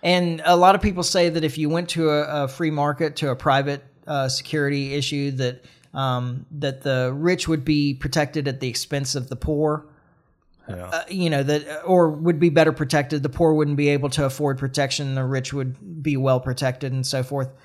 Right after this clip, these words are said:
Speaker 2: Yeah.
Speaker 1: The first thing I would say is that that's not a whole lot different than what
Speaker 2: I
Speaker 1: exists
Speaker 2: mean,
Speaker 1: right
Speaker 2: that's,
Speaker 1: now anyway.
Speaker 2: yeah, exactly.
Speaker 1: <laughs> Um, but, uh,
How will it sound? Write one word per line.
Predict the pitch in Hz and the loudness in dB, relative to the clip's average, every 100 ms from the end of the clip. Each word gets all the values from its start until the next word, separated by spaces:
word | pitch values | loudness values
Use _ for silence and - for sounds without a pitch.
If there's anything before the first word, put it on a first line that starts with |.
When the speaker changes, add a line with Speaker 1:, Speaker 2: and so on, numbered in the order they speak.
| - | -14
Speaker 2:
Yeah. | 110 92 92 - _ _ _ | -10 -10 -10 -18 _ _ _
Speaker 1:
The | 185 180 | -4 4
first | 262 302 - | 8 8 6
thing | 165 | 2
I | 151 | 4
would | 139 | 2
say | 170 151 | 2 2
is | 143 | 2
that | 139 | 0
that's | 123 180 | 4 4
not | 180 143 | 4 4
a | |
whole | 131 165 | 4 6
lot | 135 | 4
different | 131 135 131 123 | 2 -2 -2 -2
than | 127 | 0
what | 135 131 | 0 -2
Speaker 2:
I | |
Speaker 1:
exists | 160 - 131 131 | -4 2 6 6
Speaker 2:
mean, | |
Speaker 1:
right | 127 | 6
Speaker 2:
that's, | 131 127 | 6 6
Speaker 1:
now | 127 | 4
anyway. | 135 - 120 110 120 120 | 2 4 4 2 2 2
Speaker 2:
yeah, | 131 127 | 0 0
exactly. | 110 90 110 98 92 - | -2 -2 0 0 0 -4
Speaker 1:
<laughs> | 131 | 0
Um, | 147 139 - - _ _ _ _ - | 0 0 -4 -14 _ _ _ _ -8
but, | 165 175 165 160 | 4 6 6 4
uh, | 160 156 | 6 6